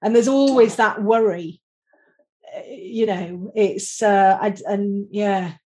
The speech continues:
it's a, yeah, it's very strange. But I, I, you know, I always think, well, my feeling is if you want to, you know, depending on what your, your goal is,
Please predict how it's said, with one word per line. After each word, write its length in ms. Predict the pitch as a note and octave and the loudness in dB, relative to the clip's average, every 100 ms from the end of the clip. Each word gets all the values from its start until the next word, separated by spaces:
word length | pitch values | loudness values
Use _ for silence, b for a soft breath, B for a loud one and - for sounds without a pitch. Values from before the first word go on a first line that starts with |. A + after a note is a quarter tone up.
| _ _ - | _ _ -4
it's 240 | G3 - | -2 -2
a, 160 | G3+ G3 - | -6 -6 -8
yeah, 340 | A3+ G#3+ E3+ F3 | -8 -6 -8 -12
it's 120 | - | -12
very 180 | F#3+ F3+ | -8 -8
strange. 380 | - F#3+ F#3 F#3 | -6 -4 -4 0
But 120 | B3 | 2
I, 200 | B3+ B3 | 4 4
I, 260 | - A#3 - | 2 0 0
you 140 | B3 | -2
know, 180 | A#3 G#3+ | 0 0
I 240 | A#3+ C4 | 0 0
always 280 | B3+ A#3 G#3+ | 0 -4 -4
think, 420 | G#3+ G3 F#3 F3+ - b b b _ _ _ | -6 -6 -8 -14 -20 b b b _ _ _
well, 240 | A3+ A3 G#3+ | -6 0 2
my 180 | C4 | 2
feeling 400 | C4+ G#3+ G3 F#3 | 2 2 2 2
is 340 | F3+ F3 F3 - | -4 -6 -10 -4
if 280 | A3+ A3+ - | -2 -2 -4
you 120 | A#3+ | -2
want 260 | A3 G3+ - | -2 -2 -4
to, 480 | G3+ F#3+ F#3 F#3 - _ _ _ _ _ _ _ | -2 0 -2 -4 -8 _ _ _ _ _ _ _
you 140 | G3+ F#3+ | -10 -8
know, 320 | E3 E3+ F#3 | -8 -10 -8
depending 460 | G#3 G#3+ A3+ G#3+ G3+ | -8 -4 -4 -2 -2
on 140 | G3 | -2
what 140 | G3 | -2
your, 220 | G3+ G3+ F#3+ | -2 -2 -4
your 220 | A3 G3 | -4 -2
goal 320 | G3 G3 F#3+ F#3 | 2 2 2 0
is, 400 | F3+ F3 - | -2 -6 -10